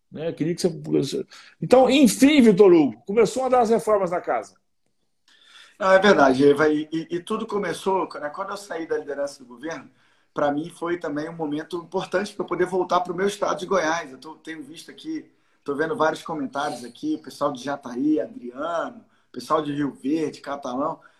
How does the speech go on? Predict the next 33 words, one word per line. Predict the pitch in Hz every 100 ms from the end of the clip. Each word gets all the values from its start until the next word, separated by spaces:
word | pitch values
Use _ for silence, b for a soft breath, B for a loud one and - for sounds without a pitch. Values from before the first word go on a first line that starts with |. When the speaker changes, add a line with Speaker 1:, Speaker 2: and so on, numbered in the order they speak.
| b
Speaker 2:
Fico | - -
muito | 202 226 233 220 180 175
feliz | 202 185 220
porque | - - 208
me | 208
possibilitou | 208 208 208 202 190 - 220
voltar | 226 247 254 247 180 208 - _ _ _ _ -
lá | 165 202
pra, | 202 165 147 135
pra | - 160
Goiás | 160 160 170 185 -
também | 165 185
durante | 170 -
Speaker 1:
A | 143
Speaker 2:
o |
Speaker 1:
base. | 165 156 120 110
Speaker 2:
tempo, | _
porque, | - 98 - _ _
pra | - 160
base, | 147 185 190
porque | - 202 -
as, | 202 - - -
a, | 156 151 -
as | -
pautas | - 185 - 202 170
nacionais, | 175 - 156 156 190 190 - _ _ _
quando | 170 185
eu | 180
tava | 175 170
na | 165
liderança | 156 156 160 -
do |
governo, | 143 135 202